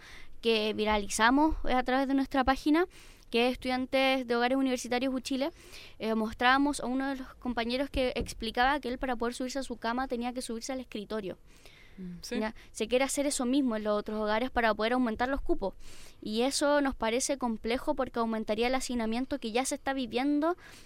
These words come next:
Speaker 1: en los hogares de hombres, po. O sea, si es que a nosotras no nos han podido, eh, aumentar la, el ingreso de chiquillas es porque también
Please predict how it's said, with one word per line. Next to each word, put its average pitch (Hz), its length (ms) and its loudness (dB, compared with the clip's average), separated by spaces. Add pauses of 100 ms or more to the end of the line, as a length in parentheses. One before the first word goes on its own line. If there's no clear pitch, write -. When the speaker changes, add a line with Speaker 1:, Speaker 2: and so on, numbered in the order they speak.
(140)
Speaker 1:
en 269 240 2
los 277 140 2
hogares 277 440 2
de 247 120 2
hombres, 233 260 0
po. - 160 -10
O - 80 -6
sea, 233 220 4
si 233 160 2
es 226 80 -4
que 226 180 0 (260)
a 214 100 2
nosotras 247 340 0
no 254 100 2
nos 254 160 2
han 262 140 2
podido, 247 500 4 (400)
eh, 220 260 4
aumentar 220 680 4
la, 214 600 0
el 214 120 -4
ingreso 214 380 0
de 269 100 2
chiquillas 247 460 2
es 254 40 2
porque 262 240 0
también 220 500 -2